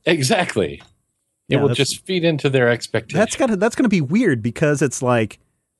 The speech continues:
Speaker 2: how would Tarzan have a different frame of reference except now suddenly the apes are talking to him?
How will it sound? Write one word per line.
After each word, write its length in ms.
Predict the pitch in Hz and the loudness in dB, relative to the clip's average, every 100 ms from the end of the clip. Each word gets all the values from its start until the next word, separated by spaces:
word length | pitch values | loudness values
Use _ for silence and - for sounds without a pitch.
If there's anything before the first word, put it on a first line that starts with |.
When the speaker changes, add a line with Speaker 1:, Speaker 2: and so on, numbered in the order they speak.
| _ _ _ | _ _ _
Speaker 2:
how 220 | - 156 | -6 0
would 260 | 180 180 160 | 2 2 0
Tarzan 480 | 156 160 160 160 151 | 0 0 2 0 2
have 220 | 151 151 | 0 2
a 140 | 143 131 | 0 0
different 340 | 143 143 135 | -2 -2 -2
frame 180 | 151 147 | 0 2
of 120 | 123 | 2
reference 400 | 131 151 127 117 | 0 0 -2 -4
except 320 | 110 - 120 | -6 -2 -2
now 200 | 117 120 | 0 0
suddenly 380 | 120 139 131 123 | 0 0 2 2
the 160 | 113 110 | 2 0
apes 200 | 120 - | 0 -2
are 60 | |
talking 420 | 110 - 143 113 90 | -2 0 0 0 -4
to 140 | 78 | -6
him? 280 | 65 - - | -12 -14 -20